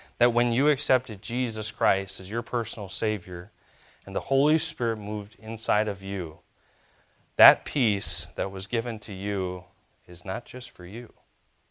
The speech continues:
That peace that was given to you is supposed to be rivers of living water. You're not supposed to be,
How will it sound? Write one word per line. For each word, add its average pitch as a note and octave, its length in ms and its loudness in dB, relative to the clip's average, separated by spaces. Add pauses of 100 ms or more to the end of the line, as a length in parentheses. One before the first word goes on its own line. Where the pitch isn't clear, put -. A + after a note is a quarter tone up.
(1000)
That B2+ 260 12
peace D#3 320 2
that B2+ 140 -2
was G#2+ 180 -4
given A#2 360 0
to A#2+ 100 -6
you A2 380 0
is G2 200 -6
supposed - 580 -4
to A#2 80 -4
be F#2 460 -4 (760)
rivers A#2+ 720 2 (140)
of G2 240 -6 (300)
living F#2 400 -8
water. F#2 460 -2 (760)
You're A#2+ 100 0
not C3+ 420 8
supposed - 580 0
to A#2 80 -6
be, G#2+ 600 2